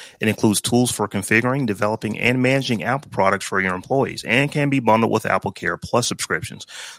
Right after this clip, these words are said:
The service now includes a single device subscription with a fifty gigabytes of iCloud storage,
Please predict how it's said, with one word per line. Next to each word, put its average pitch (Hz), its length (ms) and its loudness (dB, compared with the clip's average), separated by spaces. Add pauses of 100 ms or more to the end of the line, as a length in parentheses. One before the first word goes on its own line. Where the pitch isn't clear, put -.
The - 40 -14
service 101 360 0
now 101 200 2
includes 101 360 -2
a 92 60 -2
single 110 320 2
device 110 340 0
subscription 131 640 -2
with 104 160 -4
a 117 40 -8
fifty 127 320 -4
gigabytes 120 640 0 (120)
of 92 360 0
iCloud 135 600 2
storage, 156 560 0